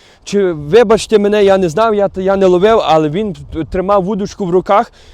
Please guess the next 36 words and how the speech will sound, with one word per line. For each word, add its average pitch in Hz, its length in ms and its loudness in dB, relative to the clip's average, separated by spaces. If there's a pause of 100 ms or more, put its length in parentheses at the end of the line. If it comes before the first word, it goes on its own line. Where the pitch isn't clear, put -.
(140)
і 175 100 -6
цей 247 280 -2
офіцер 202 680 -6 (320)
каже 208 260 2
до 175 100 -2
нього: 170 640 0
«Я 175 220 0
перепрошую, 208 920 -2
я 156 200 0
мушу 180 320 -2
дати 165 520 -2
вам 151 280 -6
все 165 200 -6
рівно 165 260 0
штраф». 208 400 0 (180)
Заплатив 185 540 0
Орест 240 520 2
штраф 226 380 -2
двісті 185 320 -10
п'ятдесят 180 420 -8
канадських 175 480 -8
доларів 214 420 2 (220)
за 156 120 -8
те, 202 180 -4
що - 160 -10
він 180 100 -8
хотів 175 320 -8
зекономити 170 600 -6
двадцять 156 360 -4
вісім 156 320 -10
доларів. 113 380 -2 (240)
І 170 80 -8
це 262 180 4
ще 247 180 -4
не 220 100 -4
так 226 180 -6